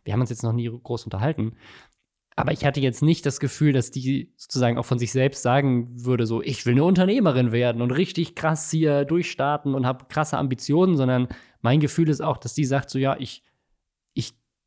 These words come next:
find das voll toll. Mein größter Traum im Leben ist es, in meiner Villa zu sitzen mit meinem lieben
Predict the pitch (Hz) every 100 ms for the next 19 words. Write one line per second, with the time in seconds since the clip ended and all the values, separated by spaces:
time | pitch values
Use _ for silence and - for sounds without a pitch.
0 | 180 151 156 139 - 151 147 117 - -
1 | 147 202 170 214 165 123 120 - 156 233
2 | 220 214 - 156 185 180 135 143 135 123
3 | - 131 - - 117 113 110 107 170 208
4 | 208 165 151 - 151 135 135 127 110 113
5 | 165 190 180 180